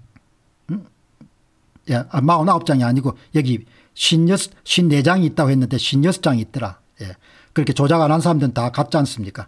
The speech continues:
영점사구, 영점사구, 영점사팔, 영점사팔, 영점오육, 영점육. 손 안 낸 사람은 다 같은 겁니다.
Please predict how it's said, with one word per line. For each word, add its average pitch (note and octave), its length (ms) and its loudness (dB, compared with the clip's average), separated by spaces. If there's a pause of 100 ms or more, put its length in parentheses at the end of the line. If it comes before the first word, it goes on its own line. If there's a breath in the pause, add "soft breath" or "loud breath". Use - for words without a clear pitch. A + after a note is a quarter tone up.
(160)
영점사구, B2 680 -2
영점사구, B2 560 -4
영점사팔, B2 640 -6 (280 soft breath)
영점사팔, B2 640 -4
영점오육, B2 560 -4
영점육. A2+ 360 -4 (280 loud breath)
손 G3 220 0
안 D#3+ 160 2
낸 F#3 120 2
사람은 F#3 340 2
다 - 180 -6
같은 D#3 320 -2
겁니다. A2 380 -6